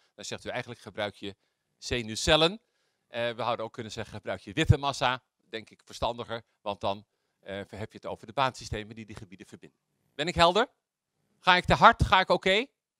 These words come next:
Tempo oké? Goed. Eh, laten we maar eens in het brein kijken. Ja, dit is natuurlijk fantastisch. Kijk, uw neus zit aan deze kant. Dit is zo'n baansysteem dat verbindt die frontale lob. Ik ga nog even terug,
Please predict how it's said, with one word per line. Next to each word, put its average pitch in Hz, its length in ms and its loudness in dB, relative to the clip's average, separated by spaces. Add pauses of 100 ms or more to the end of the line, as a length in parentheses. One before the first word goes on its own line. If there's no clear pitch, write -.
(640)
Tempo 190 340 6
oké? 190 300 2 (480)
Goed. - 280 -20 (840)
Eh, 156 120 -4
laten 165 260 0
we 202 60 0
maar 196 100 -10
eens 185 120 -8
in 180 100 -8
het 165 100 -10
brein 156 220 -8
kijken. 143 280 -6
Ja, 104 360 0
dit 90 160 -20
is 98 100 -20
natuurlijk - 280 -20
fantastisch. - 520 -18
Kijk, 139 200 -4 (400)
uw 147 140 -8
neus 190 240 -2
zit 185 160 -6
aan 156 60 -12
deze 139 260 -4
kant. 190 340 -2 (520)
Dit 240 180 -4
is 240 140 -6
zo'n 180 160 -4
baansysteem 170 720 -4 (300)
dat 156 180 -4
verbindt 165 720 -6
die 131 180 -12
frontale 196 600 -4
lob. 139 240 -6
Ik - 60 -20
ga 165 80 -10
nog 143 100 -10
even 165 240 -10
terug, 165 300 -16